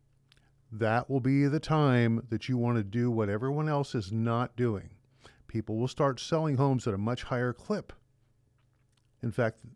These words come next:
the current inventory in Ventura County specifically has already gone up thirty percent just from February of this year. That means there's more houses for sale.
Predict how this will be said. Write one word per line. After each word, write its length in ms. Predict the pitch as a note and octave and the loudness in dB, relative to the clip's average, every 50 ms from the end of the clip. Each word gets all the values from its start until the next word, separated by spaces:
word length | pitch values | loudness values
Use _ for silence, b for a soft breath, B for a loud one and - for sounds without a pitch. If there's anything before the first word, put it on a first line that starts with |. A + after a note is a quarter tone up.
| _ _ - | _ _ -10
the 100 | A2+ G2+ | -10 -10
current 340 | - - - D3+ C3+ A#2 | -10 -6 -4 -2 0 0
inventory 680 | A#2 C3 D3 D3 D3 - - B2 G#2+ G2+ G#2 A2+ B2 C3 - | 0 0 0 0 -2 -2 -2 -2 -2 0 -2 -4 -6 -6 -4
in 180 | B2 A#2+ A#2 | -2 -2 0
Ventura 440 | G#2 A2+ A#2 A2 A2 - A#2+ G2+ F#2+ | 0 0 -2 -2 -2 -4 -4 -6 -6
County 400 | - - - D#3+ E3+ D#3 A#2 G#2 | -6 -6 -6 -4 -2 -2 -2 -4
specifically 880 | G2+ - - A2 G#2 - - - A3 G3+ D#3 C3 - - A#2 A2+ A2+ A2+ B B B B B B B B | -4 -8 -10 -10 -10 -6 -4 -4 -2 -2 -2 -4 -2 -2 -2 -2 -2 -4 B B B B B B B B
has 220 | - B2 B2 G2 - - - | -2 -2 0 0 -2 -4 0
already 300 | B2+ C3+ C#3+ C#3+ C3 B2 | 2 4 4 4 2 2
gone 240 | A2+ B2 B2 B2+ C3+ | 0 0 2 2 2
up 240 | C3+ A2+ - - - | 2 0 -2 -6 -16
thirty 400 | - - - A#2 B2 C3 C#3+ C#3+ | -20 -6 -4 -2 -2 -2 -2 -6
percent 680 | - - - B2 - - - - D3 B2 F#2+ F#2 - - _ _ _ _ | -6 -8 -10 -10 -8 -8 -8 -6 -6 -6 -6 -8 -10 -18 _ _ _ _
just 480 | - - - A#2+ A#2+ C3 - - - - _ _ _ | -10 -4 0 0 0 0 -2 -6 -14 -18 _ _ _
from 480 | _ _ - A#2+ A2 A2 A2 A2 A2+ A2 _ | _ _ -2 0 2 2 0 -2 -4 -6 _
February 480 | _ - - A#2 A2+ G#2 G#2+ G#2 G2 G2+ | _ -8 -6 -4 -4 -2 -2 -2 -2 -2
of 60 | G2 | -2
this 220 | G#2 G2+ - - - | -2 -4 -6 -6 -8
year. 260 | G#2+ - - F#2+ - _ b b b b b b b b b | -8 -8 -10 -16 -20 _ b b b b b b b b b
That 60 | D#3 | 2
means 180 | F3 F3 D3 B2+ | 4 4 6 4
there's 180 | C3+ B2 - | 2 2 0
more 160 | C3+ B2+ A2 | 0 -2 0
houses 340 | G2+ B2 A#2 G#2+ - - G#2 - | 0 0 0 0 -2 -6 -10 -10
for 140 | - A2 | -12 -14
sale. 400 | - - - A#2 G2 - - - | -10 -8 -8 -8 -8 -12 -16 -20